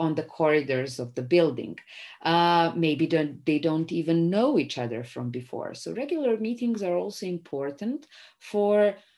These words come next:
um, creating sense of community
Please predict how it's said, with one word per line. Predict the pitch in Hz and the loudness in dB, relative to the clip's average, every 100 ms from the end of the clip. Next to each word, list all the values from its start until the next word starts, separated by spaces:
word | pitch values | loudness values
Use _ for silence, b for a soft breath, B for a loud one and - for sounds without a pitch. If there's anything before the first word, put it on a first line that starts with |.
| b - | b -2
um, | 185 180 180 180 180 - _ | 2 4 4 2 -2 -8 _
creating | - 185 180 202 - 208 | -2 2 4 2 -2 -6
sense | 196 - 185 190 185 - | -6 -8 -6 -6 -8 -4
of | 175 165 - | -4 -6 -6
community | 175 165 165 151 120 120 107 | 0 2 2 2 -2 -6 -12